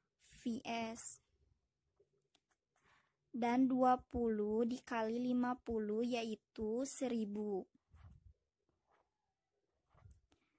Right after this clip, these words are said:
V S sama dengan seribu. Yang seratus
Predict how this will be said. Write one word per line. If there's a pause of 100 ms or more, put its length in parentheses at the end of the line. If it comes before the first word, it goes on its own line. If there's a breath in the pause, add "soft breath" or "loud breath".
(1500)
V
S (680)
sama
dengan (1160 soft breath)
seribu. (1600 soft breath)
Yang
seratus